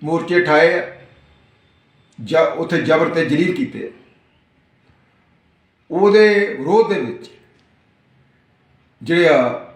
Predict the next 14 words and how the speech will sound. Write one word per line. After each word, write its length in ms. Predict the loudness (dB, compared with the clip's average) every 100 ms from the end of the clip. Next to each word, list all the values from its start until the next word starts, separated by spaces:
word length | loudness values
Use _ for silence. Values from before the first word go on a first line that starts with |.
| _ _ _ _ _
ਇਹ 400 | 2 2 2 -2 -2 -4
ਧਰਨੇ 600 | -2 0 0 0 -4 -8 -18 _ _ _
ਵੱਡੇ 320 | -6 -4 0 0
ਪੱਧਰ 280 | 0 -2
ਤੇ 120 | -2 -2
ਲੱਗਣੇ 380 | 0 0 2
ਆ 60 | 0 -2 -14 -20 _ _ _ -12
ਤੇ 120 | -4 -2
ਮੰਗ 280 | 0 0 0
ਕਰਨੀ 320 | -4 -6 -6
ਆ 100 | -8
ਸਾਰਿਆਂ 320 | -6 -6 -4 -4
ਥਾਵਾਂ 220 | -8 -10
ਤੇ 200 | -14 -18